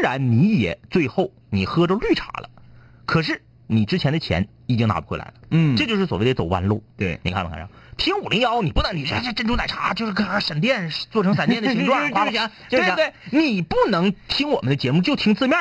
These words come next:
Speaker 1: 上的意思。
Speaker 2: 举一反三。
Speaker 1: 哎，这深里面的意思那太多了啊。
Speaker 2: 啊，然后我，我那时候还有一个目标，
Speaker 1: 嗯。
Speaker 2: 但是跟我这个现在的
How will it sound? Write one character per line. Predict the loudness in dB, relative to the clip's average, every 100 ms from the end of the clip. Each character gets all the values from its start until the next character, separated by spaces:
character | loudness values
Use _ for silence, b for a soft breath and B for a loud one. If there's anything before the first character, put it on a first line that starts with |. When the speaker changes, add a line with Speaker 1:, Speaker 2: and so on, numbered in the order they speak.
| -2
Speaker 1:
上 | -6
的 |
意 | -4 -6
思。 | -6
Speaker 2:
举 | -2 0 2
一 | 0 2 2
反 | 2 -2 -4
三。 | 0 0
Speaker 1:
哎， | 0 -4
这 | -4 -4
深 | 0 0 0
里 | -2
面 | 0
的 | 0
意 | 0 0
思 | 0
那 | 0 0
太 | 0 -2 -2
多 | -6 -12 -4
了 | 0
啊。 |
Speaker 2:
啊， | 0 -2 B B B
然 | 0
后 | 2
我， | 2
我 | 2 2 2
那 | 0
时 | 2
候 | 0
还 | 2
有 | 0 0
一 | 0
个 |
目 | 2 2 2
标， | 2 2 2
Speaker 1:
嗯。 | 2
Speaker 2:
但 | 2
是 |
跟 | -2 0 0
我 | 0 0
这 | 0
个 | 0 0 -2 -8 -6
现 | -2
在 | 0 2
的 | 2 2 4 4 4 2 0 -2